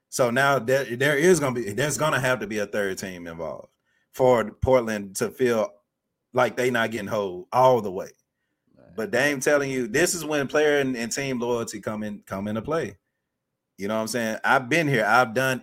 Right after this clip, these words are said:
Speaker 1: everything y'all wanted me to do. Send me to the, my preferred destination so I can get my preferred goal by the end of the season.
Speaker 2: And I'm Portland. "Hey, Dame, we took care of you. Can you at least see that we get taken care of too? Can it be a, a mutual,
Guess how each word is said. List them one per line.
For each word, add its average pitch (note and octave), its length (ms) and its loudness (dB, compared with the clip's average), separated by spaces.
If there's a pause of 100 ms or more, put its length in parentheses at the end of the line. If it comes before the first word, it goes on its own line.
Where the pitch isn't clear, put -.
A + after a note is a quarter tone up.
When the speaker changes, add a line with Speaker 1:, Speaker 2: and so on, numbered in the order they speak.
Speaker 1:
everything B2+ 440 0
y'all A2 200 2
wanted A2+ 180 -2
me G#2+ 120 -4
to G#2 80 -10
do. G#2+ 200 -8
Send B2 300 -4
me A#2 140 -4
to A#2+ 180 -2
the, G#2 80 -8
my G#2 240 0
preferred G#2+ 440 -4
destination G#2 760 -4 (260)
so G2 260 0
I A2 140 2
can A2+ 180 -6
get G#2 220 -4
my G#2 180 2
preferred G#2 460 -2
goal G#2 300 -2
by G2 160 -2
the F#2+ 220 -10
end G2 120 -8
of F#2+ 60 -6
the F#2+ 80 -8
season. F2+ 340 -14 (240)
Speaker 2:
And C3+ 100 -12
I'm E3+ 140 -4
Portland. D3 540 -8
"Hey, G3 140 -4
Dame, G#3 320 -4
we A3+ 100 -10
took - 180 -10
care G#3+ 240 -4
of F#3 100 -8
you. F#3 120 -12
Can G3 160 -14
you G#3 100 -6
at F3 80 -4
least F#3+ 320 -10
see G#3+ 140 -12
that E3+ 160 -10
we G3 120 -12
get F#3 220 -12
taken F#3+ 260 -14
care F#3+ 280 -6
of F#3+ 180 -10
too? A3 240 -14 (220)
Can F#3 120 -10
it F3 120 -10
be F#3 140 -4
a, E3+ 160 -2
a D3+ 140 -10
mutual, F#3 600 -8